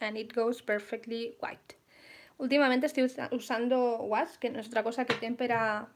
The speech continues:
profesional, porque me encanta el color que deja. So there is a trick for this too. Hay un método para hacer las salpicaduras también. You need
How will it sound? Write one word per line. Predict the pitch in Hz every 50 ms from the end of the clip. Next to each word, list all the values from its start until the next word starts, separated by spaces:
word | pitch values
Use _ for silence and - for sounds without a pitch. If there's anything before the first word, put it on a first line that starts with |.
| _
profesional, | - - 214 - 220 - 214 185 190 226 339 403 - - - _ _ _ _ - - - - - - - _
porque | - 254 - - - - 285 285
me | 277 262
encanta | 240 226 226 - 214 214 233 233 - 262 277 302 - - _ _ _ _ _ - _
el | - 247 233
color | - 254 226 226 220 240
que | - 262
deja. | 247 226 233 240 - - 285 277 294 294 - - _ _ _ _ _ _ _ _ _ _ _ _ _ _ _ - _ - - - - - - - _ _ _ _ _ _
So | - - - 359 359 349
there | 330 311 285 294
is | 294 294
a | 339 330
trick | 339 - 311 302 302 -
for | - 320 311 302
this | 247 254 254 269 262 - -
too. | - 415 427 381 269 - - - _ _ _ _ _ _ - -
Hay | 254 233 247 262 269
un | 285 285
método | 277 269 254 277 294 311 302 254
para | 269 240 226 226
hacer | 226 - 240 233
las | 240 254 262
salpicaduras | - 269 269 269 226 - 214 208 208 214 226 247 254 -
también. | 247 220 214 214 208 202 - - 214 - _ _ _ _ _ _ _ _ _ _ _ _ _ _ _ _ _ _ _ _
You | - 247 247 247
need | 269 311 339 339 339 -